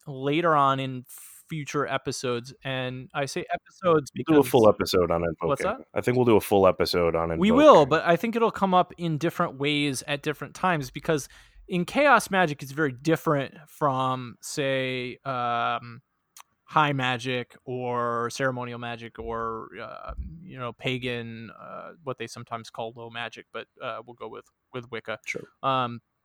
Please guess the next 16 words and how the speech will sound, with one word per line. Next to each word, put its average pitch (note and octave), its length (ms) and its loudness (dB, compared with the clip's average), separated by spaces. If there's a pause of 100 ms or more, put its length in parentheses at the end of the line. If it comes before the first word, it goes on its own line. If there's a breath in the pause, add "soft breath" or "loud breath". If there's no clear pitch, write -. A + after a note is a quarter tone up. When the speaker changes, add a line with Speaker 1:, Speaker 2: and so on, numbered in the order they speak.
(160)
Speaker 1:
yeah, C#3 420 2
so D#3 380 0
it, E3+ 180 -2
it's D#3+ 220 -6
very D3 460 2
different C#3+ 420 -2 (160)
from A#2 460 -4
those A2+ 280 -6
different A2 300 -12
systems. - 640 -16
Uh, A2 440 -12 (120)
so - 200 -18 (580)
Speaker 2:
So - 120 -6
we'll A2 140 -2
do C3 220 4
a, A2 100 10